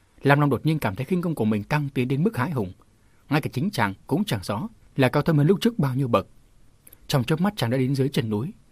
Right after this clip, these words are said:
nhưng không còn nghe tiếng kêu cứu của nữ lang kia nữa. "Kỳ quái!" Lam Long buột miệng kêu lên. Hốt nhiên nhìn thấy đằng xa có một vật gì trắng trắng đang phất phơ trong gió. Chàng kêu ùa một tiếng rồi tự hỏi: "Là cái gì kia?" Ban đầu chàng lầm tưởng là y phục của nữ lang bị ngộ hại còn vướng lại trên cây,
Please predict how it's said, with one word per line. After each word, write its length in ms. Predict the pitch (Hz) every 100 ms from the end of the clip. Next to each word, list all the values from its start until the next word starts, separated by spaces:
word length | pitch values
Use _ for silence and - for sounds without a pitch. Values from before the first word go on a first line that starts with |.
| -
nhưng 100 | 185
không 140 | 208
còn 180 | 147 117
nghe 140 | 160
tiếng 240 | 156 131 170
kêu 120 | 151
cứu 300 | - 117 208 - _ _
của 180 | - 95
nữ 120 | 120
lang 180 | 175 120 -
kia 80 |
nữa. 240 | 98 110 226 - _ _ _ _
"Kỳ 140 | - 120
quái!" 280 | - 104 139 _ _ _ -
Lam 160 | 151
Long 120 | 160 143
buột 160 | 113
miệng 180 | 127 123
kêu 220 | 127 117
lên. 160 | 107 104 - _ _ _ _ _ _ -
Hốt 180 | 180 180
nhiên 180 | 170 139
nhìn 120 | 123
thấy 100 | 143
đằng 180 | 120 85
xa 280 | 117 117 - -
có 80 | 185
một 140 | 151
vật 120 | 120
gì 100 | 120
trắng 200 | 113 139
trắng 240 | 131 117 202
đang 120 | 117
phất 160 | 202 -
phơ 120 | 127
trong 200 | 120 107
gió. 280 | 104 113 233 - - _ _ -
Chàng 160 | 165
kêu 140 | 170 180
ùa 120 | 123
một 160 | 110 -
tiếng 160 | 117
rồi 140 | 214 120
tự 100 | 123
hỏi: 260 | 104 104 87 _ _ _ -
"Là 100 | 123
cái 200 | 120 120
gì 160 | - 113
kia?" 220 | - 117 - _ _ _ _ _ _ _ _ _ _ - -
Ban 160 | 175
đầu 140 | 175 127
chàng 180 | 139
lầm 160 | 123 120
tưởng 160 | 117 104
là 80 |
y 100 | 202
phục 200 | 165 113
của 100 | -
nữ 160 | 107 160
lang 180 | 160 135
bị 100 | 117
ngộ 180 | 110 104
hại 200 | 107 104
còn 140 | 120
vướng 180 | 107 160
lại 100 | 175
trên 200 | 104 117
cây, 240 | 113 110